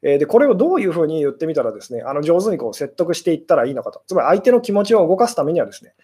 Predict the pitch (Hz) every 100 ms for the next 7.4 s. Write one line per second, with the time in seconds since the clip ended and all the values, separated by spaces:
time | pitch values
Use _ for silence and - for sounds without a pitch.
0 | _ 180 170 330 349 151 175 135 143 165
1 | 180 185 214 127 110 101 _ _ _ -
2 | _ _ _ 196 233 208 170 170 147 151
3 | 127 101 - 135 - _ _ - - -
4 | _ 139 139 131 123 120 - - _ _
5 | _ _ _ _ - 131 147 127 120 -
6 | 151 139 131 _ _ _ _ 143 135 139
7 | 123 - 110